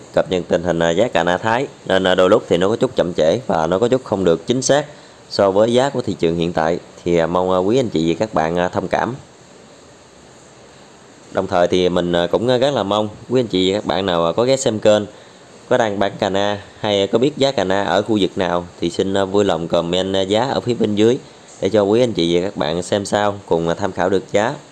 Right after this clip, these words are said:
Mình, à, xin, à, chân thành cảm ơn tất cả quý anh chị và các bạn, à, rất là nhiều. Tới đây thì mình cũng xin, à, kết thúc video ở đây. Xin, à, kính chúc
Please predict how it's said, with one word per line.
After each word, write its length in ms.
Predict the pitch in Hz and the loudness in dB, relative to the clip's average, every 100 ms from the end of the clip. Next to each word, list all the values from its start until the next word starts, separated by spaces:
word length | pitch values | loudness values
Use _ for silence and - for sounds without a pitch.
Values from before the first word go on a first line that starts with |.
| - 90 | -8 -4
Mình, 160 | 85 | 0
à, 100 | 85 | -2
xin, 240 | - 104 101 | 0 -2 0
à, 120 | 101 | 0
chân 180 | 101 101 | -2 -2
thành 260 | 92 87 | -2 -2
cảm 240 | 85 117 120 | -2 0 2
ơn 200 | 110 107 | 0 0
tất 120 | 127 | -4
cả 100 | 87 | -2
quý 180 | 85 110 | -2 0
anh 100 | 139 | -2
chị 240 | 127 87 90 | -2 -2 -2
và 60 | |
các 120 | - 92 | -2 -2
bạn, 240 | 78 90 | -2 0
à, 100 | 95 | 0
rất 180 | 107 127 | -2 -2
là 100 | 92 | -2
nhiều. 320 | 87 85 85 - - - - - - - - - - - _ _ _ _ _ _ - - - - - - - - - - - - - - - - - - - - - - - - - | 0 0 -2 -6 -20 -20 -20 -20 -20 -20 -20 -20 -20 -20 _ _ _ _ _ _ -20 -20 -20 -20 -20 -20 -20 -20 -20 -20 -20 -20 -20 -20 -20 -20 -20 -20 -20 -20 -20 -20 -20 -20 0
Tới 120 | 139 | 2
đây 140 | 135 120 | 4 2
thì 120 | 110 | 2
mình 200 | 95 92 | 2 0
cũng 140 | 101 | -2
xin, 200 | 120 113 | 0 2
à, 100 | 110 | 2
kết 160 | 107 - | 2 2
thúc 140 | 151 | 2
video 340 | 123 123 131 143 | 2 4 4 4
ở 80 | |
đây. 220 | 123 117 110 - | 4 2 0 -8
Xin, 300 | - - 107 | -8 -4 0
à, 60 | 107 | 0
kính 180 | 127 139 | -2 -2
chúc 140 | 156 | -2